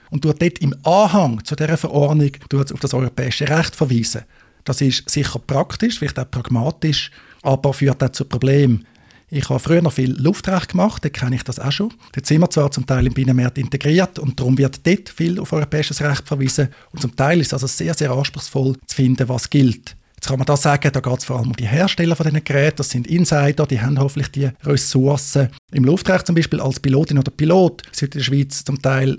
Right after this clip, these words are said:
schwierig herauszufinden, was gilt für dich als rechtsunterworfene Person. Weil eben du verirrst dich dann in dem europäischen Recht. Es hat im Luftrecht auch schon mindestens einen Fall gegeben am Bundesverwaltungsgericht, wo man dann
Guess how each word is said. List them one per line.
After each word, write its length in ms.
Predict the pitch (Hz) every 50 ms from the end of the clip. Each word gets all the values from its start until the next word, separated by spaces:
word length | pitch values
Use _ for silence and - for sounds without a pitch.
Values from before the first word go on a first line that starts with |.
| -
schwierig 360 | - - 156 165 190 202 190 -
herauszufinden, 720 | - 160 165 - 160 - - 156 147 147 147 - 156 139 -
was 220 | - 143 - - -
gilt 280 | 147 151 175 196 - -
für 100 | 165 139
dich 220 | 156 147 139 135
als 160 | - - - 123
rechtsunterworfene 800 | 123 131 - - - 139 113 127 120 123 123 123 - - 131 -
Person. 520 | - - - - 156 151 123 113 107 95 - _ _ _ _ _ _ _ -
Weil 120 | 160 131
eben 180 | 139 139 139 -
du 180 | 143 135 135
verirrst 480 | 123 - 143 - - 143 143 147 - -
dich 80 | 147 -
dann 180 | - 135 127
in 60 | 131 117
dem 140 | - 131 135
europäischen 560 | 123 127 123 - - 131 127 123 - - 131
Recht. 520 | 127 156 156 165 165 - - - - - - - - _ -
Es 100 | - -
hat 120 | 120 -
im 60 | 123
Luftrecht 440 | 131 143 156 - - 147 117 - -
auch 80 | 127 123
schon 120 | - 135
mindestens 320 | 127 151 170 147 123 -
einen 420 | - - 120 127 135 147 143 147 139
Fall 240 | - - 135 143 160
gegeben 220 | - - 147 135
am 80 | 131 131
Bundesverwaltungsgericht, 920 | 139 131 120 - 131 120 123 131 143 135 143 - - 151 147 135 - -
wo 60 | 127
man 100 | 135 135
dann 240 | - 131 123 110